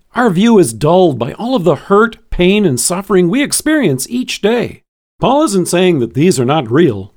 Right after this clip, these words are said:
Remember, the apostle wrote these words while staring at prison walls. <laughs> No, he knows how easy it is to see only dark browns and gray and not much else.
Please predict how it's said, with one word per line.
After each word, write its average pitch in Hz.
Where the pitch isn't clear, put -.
Remember, 151
the 123
apostle 160
wrote 170
these 120
words 127
while 104
staring 170
at 104
prison 143
walls. 110
<laughs> -
No, 147
he 185
knows 196
how 175
easy 190
it 165
is 147
to 127
see 165
only 165
dark 143
browns 160
and 127
gray 147
and 98
not 120
much 139
else. 101